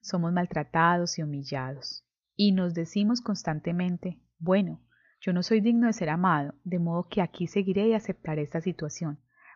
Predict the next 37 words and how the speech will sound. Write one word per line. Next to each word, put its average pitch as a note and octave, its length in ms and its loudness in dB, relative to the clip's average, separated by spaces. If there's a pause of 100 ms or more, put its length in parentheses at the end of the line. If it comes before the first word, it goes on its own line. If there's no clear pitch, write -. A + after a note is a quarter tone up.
porque F#3 300 0
sé E3+ 200 0
que G#3 160 2
nadie B3 540 4
más C4+ 360 0 (120)
me F3+ 180 -2
querrá". C#3 420 -6 (800)
Pero F#3 200 6
¿de F3 140 8
dónde E3+ 260 2
sale G#3+ 240 4
esta G#3 180 0
idea? G#3 460 2 (880)
Está F#3 280 0
dentro F3 340 0
de F#3 100 2
nosotros. F3 760 -4 (320)
No G3 80 4
está G3 180 2
en G#3+ 80 6
ningún A3+ 360 4
otro A#3 220 0
sitio A3+ 320 0
por F#3 200 2
ahí, E3+ 320 2
sino F3 320 0
dentro A#3+ 580 0
de G#3+ 340 0
nosotros. - 840 -4 (420)
Y A3 120 4
cuando F#3+ 340 4
cambiamos F3 480 0
nuestra A3 240 0
opinión D#3+ 460 -2
de D3+ 80 -2
nosotros E3 520 -2
mismos, E3+ 540 0